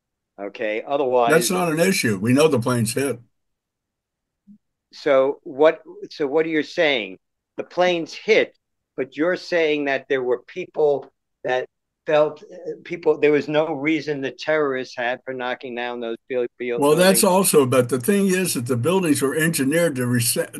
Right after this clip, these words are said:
Speaker 2: to withstand the collision from a D C ten. All right, they were bigger planes,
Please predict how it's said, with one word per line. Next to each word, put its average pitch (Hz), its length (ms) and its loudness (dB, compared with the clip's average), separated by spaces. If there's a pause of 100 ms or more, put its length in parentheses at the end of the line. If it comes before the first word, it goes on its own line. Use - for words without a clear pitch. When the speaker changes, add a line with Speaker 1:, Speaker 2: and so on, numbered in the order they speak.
Speaker 2:
to 131 240 2
withstand 139 840 2 (260)
the 123 100 -2
collision 147 560 2
from 131 200 2
a 131 80 2
D 143 260 2
C 156 240 -4
ten. 190 500 -2 (400)
All 131 120 -2
right, 165 200 6
they 160 180 4
were 143 120 2
bigger 156 340 2
planes, 135 720 2